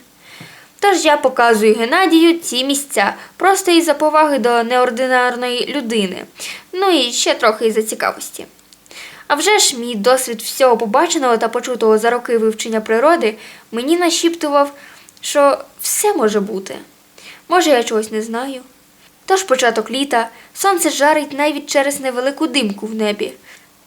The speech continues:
А гедзі, які почали масово з'являтися нещодавно,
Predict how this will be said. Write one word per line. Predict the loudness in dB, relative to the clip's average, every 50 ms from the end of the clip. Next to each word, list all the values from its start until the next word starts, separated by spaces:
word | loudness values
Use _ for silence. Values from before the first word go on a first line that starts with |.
| _ _ _
А | 2 2 2
гедзі, | 2 2 2 4 4 2 0 0 2 2 4 4 4 2
які | 2 2 2 0 2
почали | 2 0 2 2 2 2 2
масово | 0 2 2 2 2 2 0 0 0 0 0
з'являтися | 0 -2 0 0 2 0 0 0 -2 -4 0 2 2 0 0 -2 -16 -18 _ -2
нещодавно, | 0 0 0 0 0 2 2 2 2 0 0 -2 -2 -2